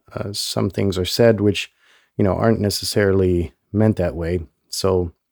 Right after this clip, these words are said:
you know, be aware of this, and, uh, if you get advice or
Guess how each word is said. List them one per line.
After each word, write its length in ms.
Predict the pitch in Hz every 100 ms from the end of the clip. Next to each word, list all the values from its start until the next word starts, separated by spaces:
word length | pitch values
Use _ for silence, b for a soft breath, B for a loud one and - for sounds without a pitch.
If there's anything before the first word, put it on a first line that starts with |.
| _ _ _ _ _
you 60 | 107
know, 120 | 98
be 220 | 87 107
aware 280 | 110 101 95
of 140 | 92 85
this, 240 | 95 -
and, 320 | 90 85 80
uh, 340 | 90 85 85 82 _ _ _ _ _ _ _ -
if 420 | 101 - - -
you 480 | 98 95 92 87 80 _ _ - 98
get 380 | 113 107 - - _ _ _ _ _ _ _ _ -
advice 560 | 101 101 95 95 - - -
or 460 | 98 95 95 90